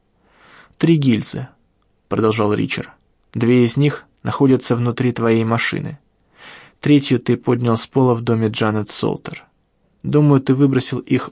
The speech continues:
в урну возле полицейского участка. Позвонить дежурному старику и попросить его проверить". Холланд молчал.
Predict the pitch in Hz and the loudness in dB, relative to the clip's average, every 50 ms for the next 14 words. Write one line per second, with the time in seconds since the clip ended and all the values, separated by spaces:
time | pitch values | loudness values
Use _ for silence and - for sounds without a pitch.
0 | - - - 135 151 156 - 104 92 156 123 - _ - 135 117 110 - 104 - | -14 -10 -2 2 2 2 2 2 -2 -6 -8 -10 _ -4 -4 -2 -2 -2 -4 -2
1 | - 110 110 107 - 113 101 - - - 110 107 110 - - - - 127 - - | -2 -2 -2 -2 -2 -4 -4 -4 -4 -2 -2 0 -2 -2 -4 -6 -8 -8 -10 -12
2 | - - 143 - _ _ _ _ _ _ _ _ _ _ _ _ _ _ _ _ | -16 -20 -20 -20 _ _ _ _ _ _ _ _ _ _ _ _ _ _ _ _
3 | _ _ _ _ 110 104 113 117 135 185 233 240 208 - 156 127 123 123 113 110 | _ _ _ _ -4 -2 0 0 0 0 0 0 0 2 2 2 4 2 2 2
4 | 107 104 104 101 - - 120 117 117 113 - - 107 - - - 110 107 - - | 0 -2 -2 -4 -2 -2 0 0 0 0 -2 -4 -6 -4 -2 -4 -4 -4 -4 -8
5 | - - 123 117 - 113 - - - 104 104 98 - 123 131 120 113 - - - | -4 -4 -4 -2 -4 -6 -6 -4 -2 -2 -2 0 0 0 0 0 -2 -4 -6 -10
6 | - - - _ _ _ _ _ _ _ _ _ _ _ _ _ _ _ _ _ | -20 -20 -20 _ _ _ _ _ _ _ _ _ _ _ _ _ _ _ _ _
7 | _ _ _ _ _ _ - - - 120 117 123 127 135 147 135 131 135 135 - | _ _ _ _ _ _ -10 -4 -2 0 0 0 -2 -4 -4 -4 -4 -4 -4 -6
8 | - - 104 - - | -8 -8 -8 -10 -14